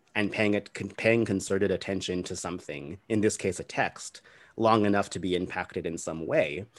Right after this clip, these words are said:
And similarly, it's not something you know, like, I don't know what I'm gonna get out of Peter Lombard's sentences,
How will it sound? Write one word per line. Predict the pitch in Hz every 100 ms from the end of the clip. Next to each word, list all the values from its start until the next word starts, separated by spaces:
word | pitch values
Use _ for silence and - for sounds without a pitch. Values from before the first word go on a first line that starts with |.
| - - _
And | 127 123
similarly, | 175 175 143 131 127
it's | 123 135
not | 190
something | - 92 92 90
you | 92
know, | 90 90
like, | 90 87 82 - - _
I | -
don't | 180 117
know | 98
what | 90 90
I'm | 90
gonna | 87 85
get | 82 78 82 - _ -
out | 98
of | 90
Peter | - 104 92
Lombard's | 85 82 92 87 87 78
sentences, | - 78 90 87 - 85 123 -